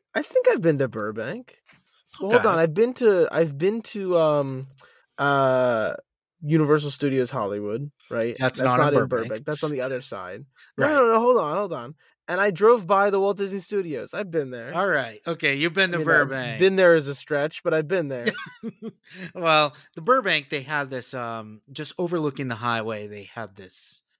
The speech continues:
Speaker 2: town center. Uh,
Speaker 1: Hmm.
Speaker 2: right now, there is a giant mall there, um,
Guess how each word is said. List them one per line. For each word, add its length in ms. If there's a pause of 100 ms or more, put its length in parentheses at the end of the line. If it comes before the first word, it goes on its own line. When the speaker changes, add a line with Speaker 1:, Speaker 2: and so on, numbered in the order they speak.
(120)
Speaker 2:
town 380
center. 500 (420)
Uh, 220
Speaker 1:
Hmm. 120
Speaker 2:
right 220
now, 560
there 400
is 440 (120)
a 480 (180)
giant 360
mall 320
there, 380 (500)
um, 500